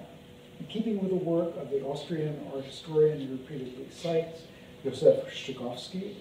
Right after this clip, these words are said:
Yeats sees the non-representational lines, patterns, and creatures in Byzantine mosaics to be of Persian origin, such as those, um, that profoundly affected Yeats on his travels to Ravenna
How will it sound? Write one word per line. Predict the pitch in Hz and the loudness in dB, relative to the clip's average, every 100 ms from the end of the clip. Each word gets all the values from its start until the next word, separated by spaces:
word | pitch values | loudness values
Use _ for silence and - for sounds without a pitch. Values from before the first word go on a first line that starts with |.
| - - - - - | -16 -20 -20 -20 12
Yeats | 202 226 220 - | 12 12 12 0
sees | - 226 220 196 175 | -2 6 10 12 12
the | 139 | 10
non-representational | 135 139 135 135 - 135 131 135 147 120 117 | 10 8 12 10 10 0 0 -2 -2 -4 -2
lines, | 127 147 151 156 - | -4 -2 -2 -2 -6
patterns, | - 131 135 127 127 123 | -10 -8 -4 -4 -4 -6
and | 131 123 | -10 -10
creatures | - 190 - 127 110 101 - - - - | -10 -8 -8 -6 -6 -6 -8 -16 -16 -2
in | 127 | -2
Byzantine | 151 135 131 135 123 113 | 0 0 -2 -2 -4 -4
mosaics | 113 107 104 - - | -6 -12 -14 -14 -14
to | 127 | -6
be | 127 117 - - - 170 | -4 -4 -6 -16 -14 -12
of | 170 | -8
Persian | - 226 175 110 | 0 0 2 -2
origin, | 101 - - 87 - - - - | -4 -10 -12 -14 -14 -16 -20 -6
such | 170 170 | -2 0
as | 170 | 0
those, | 127 120 117 127 - - - - | 0 0 0 -4 -8 -16 -16 -6
um, | 127 123 127 - | -2 -2 -2 -6
that | 131 - | -8 -6
profoundly | 156 151 123 120 117 117 | -10 -6 -2 0 0 -2
affected | 120 - 135 | -4 -10 -10
Yeats | 113 104 110 - | -8 -8 -8 -10
on | 127 | -6
his | 123 - | -6 -6
travels | - 113 113 113 - - | -6 -4 -2 -4 -4 -10
to | 135 123 - - - | -6 -6 -6 -14 -2
Ravenna | 135 107 123 135 147 175 | -2 0 0 0 0 -2